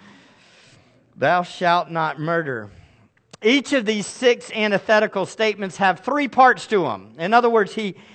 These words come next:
he explains what the oral tradition is, and it expand, it, their expansion of the law.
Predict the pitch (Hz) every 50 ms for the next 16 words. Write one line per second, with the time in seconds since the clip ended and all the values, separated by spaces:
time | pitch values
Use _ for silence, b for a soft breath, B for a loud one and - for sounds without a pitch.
0 | B B 208 214 196 160 - - - 214 240 262 294 302 220 233 269 247 220 233
1 | 233 233 240 233 220 - - 214 196 202 202 196 - 208 190 180 160 156 160 196
2 | 233 226 - - - _ _ _ _ _ _ _ _ _ _ _ _ _ _ _
3 | _ - - 160 165 160 160 156 143 - - 170 156 - - - 165 165 160 165
4 | - - - - - _ 208 214 220 233 233 233 175 175 175 175 160 156 196 226
5 | 233 226 226 220 226 - - - - 208 214 233 220 - - 226 208 214 202 220
6 | 208 196 180 156 147 170 214 240 220